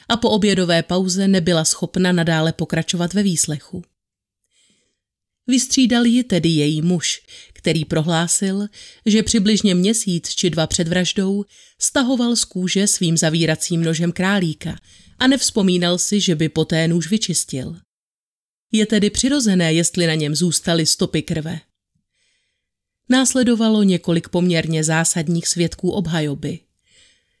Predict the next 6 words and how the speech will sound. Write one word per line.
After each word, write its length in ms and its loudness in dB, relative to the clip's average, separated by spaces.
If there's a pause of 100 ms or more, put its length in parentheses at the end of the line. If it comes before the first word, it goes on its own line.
(100)
Paní 300 4
Walkerová, 800 0 (280)
další 440 0
sousedka 560 -2
Crispových, 640 -4
vypověděla, 800 -2